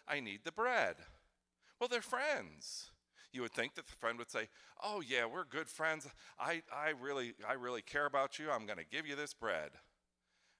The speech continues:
But the guy says, "You woke me up. The kids are asleep. If I get out of bed, I'm gonna wake the kids up. My house will be in turmoil, and I really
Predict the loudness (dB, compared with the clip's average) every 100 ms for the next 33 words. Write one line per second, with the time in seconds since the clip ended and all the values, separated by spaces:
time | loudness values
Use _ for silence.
0 | _ -14 -6 -2 -2 -2 -2 -4 -6 -14
1 | -20 _ _ _ _ _ _ _ _ -6
2 | 0 2 0 -4 -2 -2 -2 -6 -16 -18
3 | _ _ _ _ _ _ _ _ _ _
4 | -14 -6 -2 -2 -2 -4 -4 -6 -6 -8
5 | -14 _ _ -10 -2 0 2 4 4 4
6 | 2 2 2 0 -2 2 2 0 -6 -2
7 | 0 0 -2 -2 -2 -10 -4 0 4 4
8 | 2 -4 -4 -4 -2 0 0 0 0 0
9 | -4 -14 -2 2 2 -2 -12 -20 _ _
10 | _ _ _ _ _ _ _ _ _ _
11 | _ -6 -4 -4 -4 -4 -6